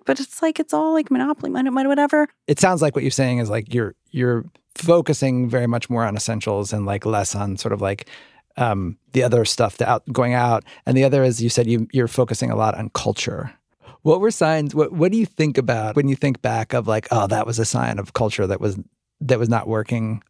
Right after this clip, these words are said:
Speaker 2: that, that I definitely don't want here in this new company"?
Speaker 1: I mean, I had bosses sleeping with people who reported to the person under them.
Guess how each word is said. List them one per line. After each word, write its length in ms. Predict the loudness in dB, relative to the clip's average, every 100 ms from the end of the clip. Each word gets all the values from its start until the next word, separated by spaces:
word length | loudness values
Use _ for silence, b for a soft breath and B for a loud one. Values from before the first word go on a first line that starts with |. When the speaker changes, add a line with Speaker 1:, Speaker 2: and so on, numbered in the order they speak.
| _
Speaker 2:
that, 180 | -4 -2
that 180 | -2 0
I 80 | 0
definitely 380 | 0 -2 -2 -2
don't 180 | -2
want 220 | -2 -4 -2
here 160 | -2
in 140 | 0 -2
this 140 | -2
new 100 | -4
company"? 460 | -2 -4 -4 -8 -14 _ _ _ -4
Speaker 1:
I 100 | 0
mean, 160 | 0
I 140 | 0 -2
had 400 | -2 -2 -4 -2
bosses 540 | -2 -2 0 0 0
sleeping 420 | 0 0 2 2
with 180 | 2 0
people 380 | -2 -2 2 0
who 160 | 2 0
reported 580 | -2 0 2 2 0
to 80 | -2
the 140 | -2 -2
person 460 | 0 -2 0 -2
under 360 | 0 2 2 2
them. 480 | 2 0 2 0